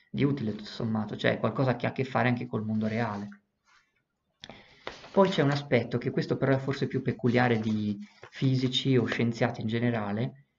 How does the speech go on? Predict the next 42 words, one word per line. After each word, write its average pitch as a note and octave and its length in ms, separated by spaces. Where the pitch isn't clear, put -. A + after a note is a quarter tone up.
e D#3+ 120
cioè F3 280
che C#3 280
risolvere C#3 480
problemi C#3+ 480
dà B2 120
una A#2+ 160
certa D#3 300
soddisfazione A#2+ 640
intellettuale, A2 720
quindi A2 400
un B2+ 160
gusto C3+ 400
personale, B2 480
una A2 120
specie B2 260
di, G#2+ 500
eh, G#2+ 340
sì, A2+ 200
di A2 120
entusiasmo B2 680
che, G#2+ 180
che, A#2 400
che - 140
viene A2 580
generato A#2+ 540
quando A#2 260
uno A#2+ 240
finalmente A#2+ 520
riesce A2+ 220
a A2+ 40
risolvere A2 360
un G#2+ 80
problema A2+ 520
su - 100
cui B2+ 140
magari A#2+ 320
pensava A2+ 400
da G#2+ 80
molto G#2+ 280
tempo, A2 400
no? B2+ 200